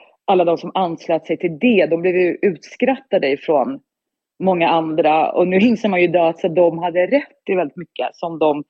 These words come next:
tänkte på vad det gäller ekologisk odling och hur man konsumerar och hur man tänker kring klimatet. Så att det vore väldigt fint om man lyckades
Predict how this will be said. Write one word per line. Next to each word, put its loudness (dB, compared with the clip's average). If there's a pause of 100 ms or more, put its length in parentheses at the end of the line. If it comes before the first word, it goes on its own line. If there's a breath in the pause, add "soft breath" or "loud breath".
(580)
tänkte 2
på 2
vad 0
det 0
gäller 0 (500)
ekologisk -2 (420)
odling -4
och -2 (880 soft breath)
hur 4
man 0
konsumerar 0
och -6
hur 4
man -2
tänker 0
kring -6
klimatet. 0 (120)
Så 2
att -2 (1200 soft breath)
det 0
vore 6
väldigt 4
fint 4
om 0
man 0
lyckades -2